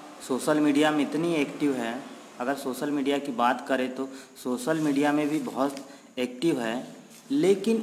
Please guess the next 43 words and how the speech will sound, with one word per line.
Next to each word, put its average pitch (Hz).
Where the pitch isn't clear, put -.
उस 208
सोशल 202
मीडिया 185
में 196
<clears throat> -
सही 143
चीज़ों 165
का 165
इस्तेमाल 156
करते 151
भी 139
आना 120
चाहिए। 110
आज 143
हम 139
लोग 143
जीएसयू 135
के 143
माध्यम 127
से 123
इतनी 151
कठिन 147
परिस्थितियों 147
के 139
बावजूद 131
भी 143
आप 139
लोगों 131
के 135
बीच 127
में 135
अपनी 131
बातें 117
रख 123
रहे 131
हैं, 117
तो 160
कहीं 151
ना 160
कहीं 156
आप 135
लोगों 139
को 143